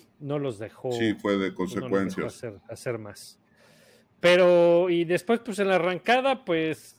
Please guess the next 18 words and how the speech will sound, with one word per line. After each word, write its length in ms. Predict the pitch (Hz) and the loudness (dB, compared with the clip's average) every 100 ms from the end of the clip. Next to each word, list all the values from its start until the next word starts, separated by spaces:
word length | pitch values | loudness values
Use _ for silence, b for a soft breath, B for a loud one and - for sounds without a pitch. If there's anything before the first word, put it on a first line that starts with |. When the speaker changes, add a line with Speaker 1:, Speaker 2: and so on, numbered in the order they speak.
| _ | _
Speaker 1:
la 160 | 165 156 | -6 -6
primera 320 | 170 208 269 | -4 0 0
arrancada, 840 | 202 160 143 214 233 240 247 240 - | 0 -4 -2 0 0 0 -2 -4 -8
eh, 160 | 139 127 | -10 -8
Max 640 | 135 180 196 - - _ _ _ _ _ - | -4 -4 -4 -12 -20 _ _ _ _ _ -14
demostró 1040 | 139 131 - - 151 151 151 139 123 123 | -12 -12 -14 -10 -6 -4 -4 -4 -8 -12
el, 380 | 110 104 104 101 _ | -16 -18 -20 -20 _
eh, 340 | 110 107 104 104 113 | -20 -20 -20 -20 _
pues, 220 | _ - | _ -20
el 120 | 98 | -20
poder 420 | - 110 117 123 | -14 -8 -6 -6
del 220 | 110 101 | -8 -10
R 200 | 113 110 | -10 -8
B 60 | 113 | -12
diecinueve 560 | 113 107 107 107 113 151 | -14 -16 -18 -14 -12 -12
y 20 | |
se 160 | - | -14
peló, 480 | - 110 110 117 226 | -14 -12 -10 -10 -12